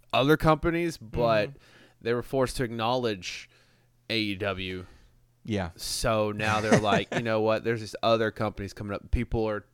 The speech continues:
Speaker 1: trading and, like, letting other people come to their company, you know,
Speaker 2: Mm-hmm.
Speaker 1: companies." So
Speaker 2: And even Triple H recently reportedly tried to get Madison Square Garden to cancel the New Japan Ring of Honor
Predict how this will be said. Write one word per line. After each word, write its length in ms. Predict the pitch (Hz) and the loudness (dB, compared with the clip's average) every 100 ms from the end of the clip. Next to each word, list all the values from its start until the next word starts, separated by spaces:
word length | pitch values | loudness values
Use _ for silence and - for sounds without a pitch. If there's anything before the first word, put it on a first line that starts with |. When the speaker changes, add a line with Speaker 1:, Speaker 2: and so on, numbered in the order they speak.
| _ _ | _ _
Speaker 1:
trading 560 | - 123 107 107 104 101 | -10 -4 -4 -4 -8 -10
and, 200 | 98 95 | -8 -6
like, 180 | 92 | -4
letting 260 | - 104 107 | -2 -4 -2
other 220 | 110 107 | -2 -2
people 260 | - 107 104 | -4 -6 -6
come 220 | 110 101 | -8 -8
to 80 | 104 | -8
their 140 | 98 | -8
company, 320 | - 104 - | -8 -10 -10
you 60 | 110 | -8
know, 200 | 101 101 - _ 110 | -6 -6 -10 _ -6
Speaker 2:
Mm-hmm. 300 | 101 92 92 | -4 -4 -4
Speaker 1:
companies." 380 | 101 110 101 | -6 -6 -8
So 320 | - 101 95 - - - _ - | -4 -2 -2 -6 -16 -20 _ -8
Speaker 2:
And 100 | 151 | -4
even 460 | 156 160 143 117 | -2 -2 -4 -8
Triple 320 | 92 147 143 147 | -8 -8 -4 -4
H 380 | 175 127 - 71 | -4 -6 -14 -6
recently 420 | 113 104 98 110 | -6 -6 -6 -6
reportedly 480 | 107 98 120 113 104 | -6 -4 -4 -4 -6
tried 280 | 123 110 | -4 -4
to 60 | 101 | -4
get 200 | 110 104 | -6 -6
Madison 400 | 113 110 - 110 | -8 -8 -8 -10
Square 240 | - 107 | -6 -6
Garden 300 | 92 104 120 | -2 -2 -4
to 60 | 98 | -8
cancel 500 | - 104 104 107 98 | -8 -8 -6 -6 -6
the 100 | 87 | -4
New 160 | 95 101 | -4 -6
Japan 580 | 95 104 101 98 95 | -6 -6 -4 -4 -4
Ring 160 | 101 104 | -4 -4
of 120 | 92 | -2
Honor 400 | 92 117 104 92 | -4 -4 -6 -6